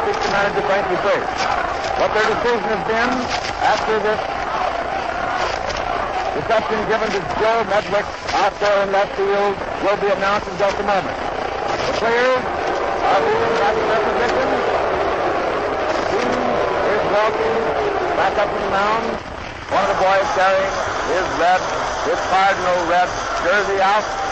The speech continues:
Medwick has walked out there. He certainly seems to be able to take it. He stood there facing the fans, taking all the boos and the jeers which they offered him. Now he's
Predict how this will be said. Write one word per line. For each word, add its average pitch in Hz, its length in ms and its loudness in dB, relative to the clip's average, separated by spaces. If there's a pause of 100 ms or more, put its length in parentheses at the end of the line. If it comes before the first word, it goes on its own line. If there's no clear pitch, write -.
(500)
Medwick 220 320 2
has 202 160 -4
walked 202 320 2
out 226 180 2
there. 202 160 2
He - 140 0
certainly 208 340 0
seems 202 240 -2
to 202 160 -2
be 196 80 2
able 208 160 0
to 196 140 -2
take 220 160 0
it. 214 100 2 (480)
He 165 160 -2
stood 208 200 2
there 196 240 4
facing 226 320 0
the 202 160 0
fans, 202 360 2
taking 208 320 0 (360)
all 196 240 6
the 202 160 0
boos 208 400 2
and 185 80 -2
the 170 120 -4
jeers 185 320 2 (240)
which 190 240 0
they 185 120 4
offered 175 320 2
him. 175 120 0 (2250)
Now 196 200 4
he's 214 260 -2